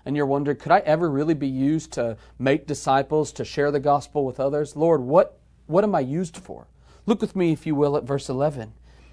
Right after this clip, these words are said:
He says he's gonna pray not only that the Lord will make us worthy of his calling,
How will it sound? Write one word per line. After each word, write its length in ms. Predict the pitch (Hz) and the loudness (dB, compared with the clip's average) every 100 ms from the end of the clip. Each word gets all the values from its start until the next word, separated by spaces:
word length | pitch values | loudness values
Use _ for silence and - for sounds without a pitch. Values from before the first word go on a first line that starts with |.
| - - - | -20 -12 -2
He 80 | 185 | 0
says 240 | - 190 | 4 4
he's 140 | 180 | 2
gonna 160 | 165 190 | 0 0
pray 340 | 160 - 180 | 0 4 6
not 300 | 165 165 165 - | 6 6 4 8
only 600 | 190 285 160 107 95 - - - | 8 10 6 -2 -12 -18 -6 0
that 200 | 156 151 | 2 2
the 60 | |
Lord 260 | 147 156 139 | 4 4 6
will 100 | 143 | 4
make 260 | 143 143 | 2 0
us 200 | 131 - | -4 -8
worthy 600 | 117 113 202 269 127 87 113 - - - | -8 4 6 6 0 -12 -16 -20 -10 -4
of 140 | 110 | -4
his 140 | 107 | -6
calling, 480 | - 110 101 95 123 | -6 -6 -6 -10 -14